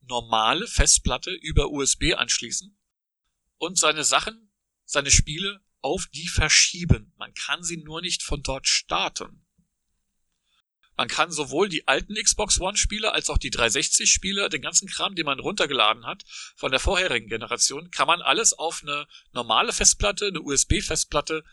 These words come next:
schieben und von dort starten, nur nicht die neuen Generationsspiele. Also für Series S und Series X,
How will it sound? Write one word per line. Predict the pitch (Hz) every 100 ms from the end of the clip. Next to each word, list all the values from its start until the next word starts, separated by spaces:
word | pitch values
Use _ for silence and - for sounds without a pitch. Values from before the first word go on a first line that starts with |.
| _
schieben | - - 190 202 185
und | 165
von | 170
dort | 135 120
starten, | - 113 - 175 -
nur | 143 156 214
nicht | 220 - - - - - _
die | - 170 175 _
neuen | 123 120 139 165 135
Generationsspiele. | 120 113 107 107 - 110 - - 120 -
Also | 127 127 -
für | - 139
Series | 131 151 170 160 -
S | - 143 -
und | 139 139
Series | 139 131 117 -
X, | 123 - - - - -